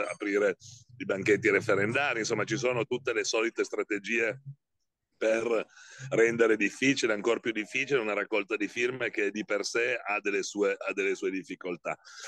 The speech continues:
Non di meno, tutto quello che riguarda la messa all'ordine del giorno di una discussione col ref-, sul, sul, sul, sulla guerra, perlomeno a livello, diciamo, di persone per la strada che incontrano i banchetti referendari e ne parlano, sta piano piano succedendo.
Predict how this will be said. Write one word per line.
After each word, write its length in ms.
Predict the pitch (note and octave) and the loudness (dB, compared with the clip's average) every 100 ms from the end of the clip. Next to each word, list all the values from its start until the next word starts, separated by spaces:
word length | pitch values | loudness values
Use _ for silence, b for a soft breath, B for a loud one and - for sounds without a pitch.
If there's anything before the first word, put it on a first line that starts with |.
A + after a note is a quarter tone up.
| B B | B B
Non 240 | C#3 D#3+ | 4 6
di 100 | F#3 | 6
meno, 360 | D#3+ E3+ E3+ B2+ | 6 6 6 4
tutto 280 | C3 C3 B2+ | 2 2 2
quello 400 | - B2+ B2+ A#2+ | 2 2 2 2
che 140 | A#2+ | 2
riguarda 500 | A2+ B2 C3 B2+ A2 | 0 0 0 0 -2
la 140 | G#2+ | -2
messa 380 | A2 A#2+ A2+ A#2+ | -2 -2 -2 -2
all'ordine 420 | A2 A2 G#2+ A2 | 0 0 -2 -4
del 120 | A2 G#2+ | -2 -2
giorno 240 | A#2 A#2+ | -2 -2
di 80 | G#2+ | -4
una 120 | G#2+ | -6
discussione 580 | G#2 - G#2 A2 A#2+ A2 | -8 -6 -4 0 0 0
col 140 | A2 | 0
ref-, 260 | G#2+ G#2 - | 0 -2 -6
sul, 540 | - G#2+ G#2+ G#2+ G#2 | -2 0 2 0 -2
sul, 320 | F#2 - G#2+ G2 | -6 -4 -4 -4
sul, 640 | - A2 G#2+ G#2+ G#2 G2+ - B B B - | -6 -6 -2 2 2 2 -2 B B B -10
sulla 260 | A2 A2+ | -4 -2
guerra, 460 | A2 B2 A#2+ G#2+ F#2+ | 2 2 2 0 0
perlomeno 760 | G#2+ G#2 G#2 A2+ A2+ A2 G2 - B B | 0 0 0 -2 -2 -2 -4 -6 B B
a 100 | F#2 | -4
livello, 840 | G#2 G#2+ A2 A2+ A2 G#2 G#2 G2 F#2+ | -2 0 0 0 2 2 4 2 0
diciamo, 680 | F#2+ - G#2+ G#2 G2+ G2 | -4 -2 -2 -2 -2 -2
di 180 | F#2+ F#2+ | -4 -6
persone 540 | F#2+ F#2+ - A2+ A2 G#2 | -4 -4 0 0 0 -2
per 140 | G2+ | -2
la 100 | F#2+ | -2
strada 460 | - A2 A#2 A#2+ G2 | -4 -2 -2 -2 -2
che 100 | G2 | -4
incontrano 520 | F#2+ G#2 G#2 G#2 G2+ | 0 0 0 -2 -4
i 20 | |
banchetti 420 | G2 F#2+ G#2+ G2+ | -6 -2 -2 0
referendari 600 | G2+ F#2 G#2 G2+ G#2+ A2 | 0 0 0 0 0 0
e 60 | G2+ | 0
ne 120 | G2 | -2
parlano, 540 | F#2+ A#2+ A2 G2+ F#2+ F2+ | -2 -2 0 -2 -4 -4
sta 220 | - A2+ | -4 -2
piano 260 | G#2+ G2+ | -2 -2
piano 260 | - G#2+ G#2+ | -2 -2 -2
succedendo. 840 | G#2+ G#2 D3+ D3 E3 F#3 B2 F#2 | -2 -2 0 0 0 0 -2 -2